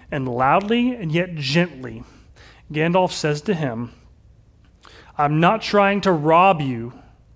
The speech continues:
I'm trying to help you." And the trials that we feel in our lives where the heat is great and the rigor is much and the tension could be cut with a knife.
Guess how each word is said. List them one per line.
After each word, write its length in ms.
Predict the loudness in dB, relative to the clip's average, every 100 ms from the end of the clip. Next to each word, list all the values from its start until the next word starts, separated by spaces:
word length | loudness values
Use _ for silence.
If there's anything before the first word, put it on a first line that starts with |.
| _ _ _ _ _ _ _ _ _ _ _ _ _ _ _
I'm 80 | -14
trying 260 | -10 -8 -8
to 60 |
help 320 | -10 -12 -14
you." 100 | -20 -20 -20 _ _ _ _ _ _ _ _ _ _ -20 _ _ _ _ _ _ _ _ _ _ _ _ _ _
And 100 | -10
the 40 |
trials 680 | -8 -8 0 2 2 2 0
that 160 | -2 -2
we 140 | -4
feel 600 | -4 -6 -2 0 -2 -6 -12 -20 -20 _ _ -20 -20 -20 _
in 120 | -4
our 120 | 0
lives 520 | 2 2 2 0 -4 -8
where 100 | -8
the 80 |
heat 500 | -8 -8 -4 -2 -4 -6
is 160 | -6 -4
great 540 | -2 0 0 -2 -8
and 140 | -8 -4
the 60 |
rigor 420 | -2 0 2 2 2
is 260 | 0 -4 -8 -20 -20 -20 -8
much 760 | -2 2 2 0 -6 -10 -10 -16 -20 _ _ _ _ _ _
and 120 | -4
the 60 | -4
tension 800 | -4 -2 0 0 -2 -2 -2 -6 -12 -20 _ -10
could 80 |
be 80 | -10
cut 240 | -6 -4 -4
with 140 | -4
a 40 |
knife. 480 | -4 -4 -8 -16 -20